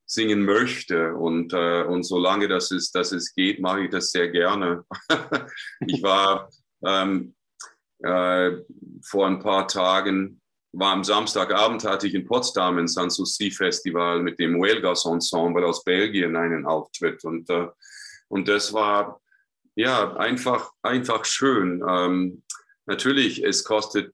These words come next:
kostet auch Energie, dahin zu fahren, wieder in einem Hotel zu sein, alle diese Dinge. Und, äh,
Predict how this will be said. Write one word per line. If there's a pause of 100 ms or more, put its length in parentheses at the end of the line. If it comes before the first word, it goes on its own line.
(160)
kostet
auch
Energie,
dahin
zu
fahren,
wieder
in
einem
Hotel
zu
sein,
alle
diese
Dinge.
Und,
äh,